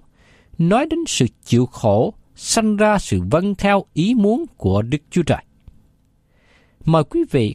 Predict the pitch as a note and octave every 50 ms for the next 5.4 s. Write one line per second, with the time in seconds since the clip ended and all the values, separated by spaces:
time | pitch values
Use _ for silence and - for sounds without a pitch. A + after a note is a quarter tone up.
0 | - - - C#3 B2 - - - A#3 A3+ G#3+ - A#3 A3+ G#3+ D3+ G2+ E2+ - -
1 | G2 A#2 C3+ C#3+ F#3 C4 - - - _ _ _ - A3 F#3+ D#3+ G#2 - - -
2 | - - - - - - - - _ _ _ _ _ _ _ _ _ _ _ _
3 | - A#2+ A#2+ A#2+ A2+ A2 A#2 A2+ - _ _ _ _ _ _ _ _ _ - -
4 | D3+ D3 C#3 C#3 G3 B3 C#4 - - - F4+ E4 - D#3+ E3+ F3+ - - - B2
5 | B2 A#2 - - - A#2 A2+ D#3+